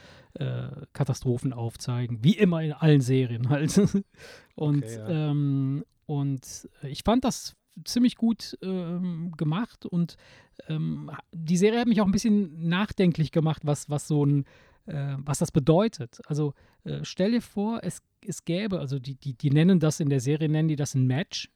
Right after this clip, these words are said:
Speaker 1: wenn du halt, all-, du kannst halt
Speaker 2: Ja.
Speaker 1: dich in so einer Datenbank
Speaker 2: So wie bei
Speaker 1: registrieren.
Speaker 2: Tinder.
Speaker 1: Genau, du kannst dich in so einer Datenbank registrieren, kannst da halt deine D-N-A-Probe abgeben und wenn dann diese Datenbank durchforstet wird, dann findet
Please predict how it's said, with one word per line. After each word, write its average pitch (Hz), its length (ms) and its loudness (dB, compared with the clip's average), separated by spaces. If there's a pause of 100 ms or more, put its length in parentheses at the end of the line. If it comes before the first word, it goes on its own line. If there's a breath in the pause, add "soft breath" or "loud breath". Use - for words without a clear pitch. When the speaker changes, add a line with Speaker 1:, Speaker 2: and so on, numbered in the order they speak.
Speaker 1:
wenn 143 160 0
du 139 100 0
halt, 139 160 -4
all-, 139 300 -6 (240)
du 143 60 -20
kannst - 260 0
halt 147 100 0
Speaker 2:
Ja. 135 140 -4
Speaker 1:
dich 147 260 -4
in 147 80 2
so 135 80 0
einer 131 140 0
Datenbank 196 420 0
Speaker 2:
So 139 80 0
wie 196 60 4
bei 190 80 2
Speaker 1:
registrieren. 196 400 0
Speaker 2:
Tinder. - 20 -12 (400 loud breath)
Speaker 1:
Genau, 180 240 2 (260 soft breath)
du - 80 -12
kannst 175 220 2
dich - 60 -6
in 156 100 2
so 151 60 2
einer 135 180 0
Datenbank 180 480 2
registrieren, 165 640 -2
kannst 147 320 -4
da 135 100 0
halt 131 340 -4
deine 127 200 0
D-N-A-Probe 160 1300 0
abgeben 151 520 -2
und 131 340 -6
wenn 139 460 -2
dann 135 320 -2 (360 soft breath)
diese 131 220 -4
Datenbank 139 500 0
durchforstet 175 600 -2
wird, 160 320 0
dann 139 140 0
findet 170 480 0